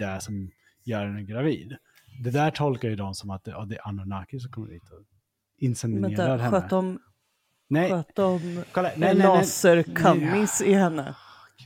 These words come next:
Speaker 1: Nej, nej, det är så här att, det är så här att om man ska gå via bysantinsk konst så är det här bara en symbolisk förklaring för hur Gud gjorde Maria gravid. Det är
Speaker 2: Ja,
Speaker 1: bara,
Speaker 2: ja, nej, men
Speaker 1: ja.
Speaker 2: alltså, jag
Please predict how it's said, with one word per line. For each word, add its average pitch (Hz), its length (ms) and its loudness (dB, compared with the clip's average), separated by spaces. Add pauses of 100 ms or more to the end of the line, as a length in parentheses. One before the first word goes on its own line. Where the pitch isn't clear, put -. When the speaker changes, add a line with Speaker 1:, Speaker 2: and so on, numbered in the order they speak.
(220)
Speaker 1:
Nej, 143 400 -2 (260)
nej, 127 160 -2
det 101 100 -2
är 160 160 4
så 165 120 0
här 123 200 2
att, 117 80 -4 (920)
det 113 140 0
är 143 40 2
så 139 120 -2
här 95 280 -4 (140)
att 120 200 -8
om 110 80 -6
man 117 100 -2
ska 135 160 -4
gå 151 420 2
via 131 280 0
bysantinsk 110 640 -2
konst 101 300 -8
så 117 80 -4
är 98 180 -6
det 98 80 -6
här 95 320 -6
bara 95 280 -8
en 98 100 -8
symbolisk 101 720 -6
förklaring 95 480 -4
för 98 220 -8
hur 110 440 -2 (200)
Gud 131 540 0 (640)
gjorde 117 280 -4
Maria 98 420 -10
gravid. 101 460 -10 (1300)
Det 120 120 0
är 233 40 4
Speaker 2:
Ja, 240 80 4
Speaker 1:
bara, 302 120 6
Speaker 2:
ja, 196 280 4
nej, 226 260 0
men 226 180 -4
Speaker 1:
ja. 220 80 -2
Speaker 2:
alltså, 220 260 -2
jag 202 160 0